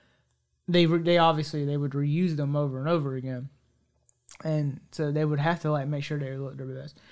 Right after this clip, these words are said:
So there's moments like that in this series, but there's a lot of times where, uh, they, they were working on a shoestring budget and they were like, "Uh, no." <laughs> So I'm kinda interested to see if, uh, season two is actually gonna have some high quality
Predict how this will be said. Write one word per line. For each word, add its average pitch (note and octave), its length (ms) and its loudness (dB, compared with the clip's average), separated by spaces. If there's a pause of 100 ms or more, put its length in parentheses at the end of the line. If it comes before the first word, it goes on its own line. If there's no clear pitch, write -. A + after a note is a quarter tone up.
(280)
So D3+ 220 -8
there's G3+ 220 6
moments A#3+ 320 6
like C#3+ 160 0
that D#3 220 0
in B2+ 100 -10
this C3+ 140 -10
series, C3+ 320 -8
but D#3 120 0
there's F#3+ 180 8
a D#3+ 60 0
lot E3+ 240 10
of D#3 60 2
times D3 360 2
where, C3+ 360 -6 (1600)
uh, - 300 -8 (580)
they, G3 340 6
they F#3 200 6
were F#3 140 6
working F#3+ 340 6
on F3+ 160 4
a E3 60 0
shoestring E3 520 0
budget D3 400 2
and C#3 220 -2
they D#3 140 0
were D3+ 180 0
like, D3 280 0
"Uh, C4 440 0
no." D#3+ 200 -2 (240)
<laughs> - 480 -2 (580)
So F3 120 4
I'm F#3 100 6
kinda B3 220 6
interested F#3+ 360 6
to - 60 -6
see F3+ 140 4
if, E3 180 0
uh, D3+ 220 4
season D#3 340 0
two D#3 120 0
is F3 120 2
actually C#3 240 -4
gonna C#3 160 -4
have C3+ 140 -8
some C#3 100 -10
high C3+ 220 -12
quality - 480 -12